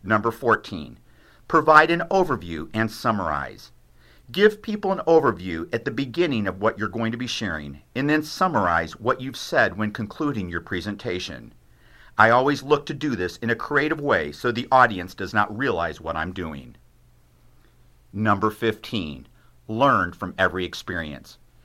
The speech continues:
Your goal should be to improve with each presentation you give.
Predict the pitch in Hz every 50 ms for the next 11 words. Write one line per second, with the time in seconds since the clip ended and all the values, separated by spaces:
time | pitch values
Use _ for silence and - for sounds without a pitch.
0 | _ _ _ _ _ _ - 113 123 165 208 214 180 143 160 143 127 123 120 -
1 | - - 120 107 131 131 131 135 131 123 120 - - - - 147 117 90 80 73
2 | - 107 104 101 - - 160 165 156 - - - - 101 95 98 92 95 - 95
3 | 87 - - 101 92 92 104 95 - 95 82 73 67 - - -